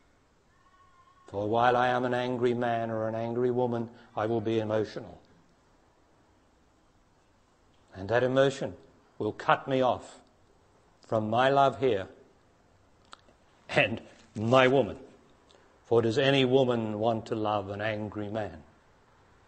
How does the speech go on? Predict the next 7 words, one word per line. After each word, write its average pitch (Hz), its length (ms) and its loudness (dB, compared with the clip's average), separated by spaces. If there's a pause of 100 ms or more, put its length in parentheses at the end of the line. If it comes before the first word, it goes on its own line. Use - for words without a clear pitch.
(920)
Now, 120 160 6
he's 131 120 4
not 139 200 4
angry 123 420 4
all 110 180 2
the 104 80 -8
time. 147 300 -2